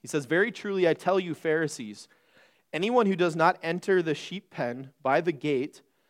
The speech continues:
but climbs in by some other way is a thief and a robber.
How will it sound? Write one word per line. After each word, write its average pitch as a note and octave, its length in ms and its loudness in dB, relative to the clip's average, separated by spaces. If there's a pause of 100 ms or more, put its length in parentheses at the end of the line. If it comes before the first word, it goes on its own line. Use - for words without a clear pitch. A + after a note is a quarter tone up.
(160)
but D3 160 -2
climbs E3 440 0
in E3 200 0
by D3 220 4
some D3+ 280 0
other D#3+ 300 -2
way B2 300 0
is C3 200 -6
a B2 100 -6
thief - 540 -10
and C#3 140 -6
a B2+ 60 -4
robber. B2+ 540 -2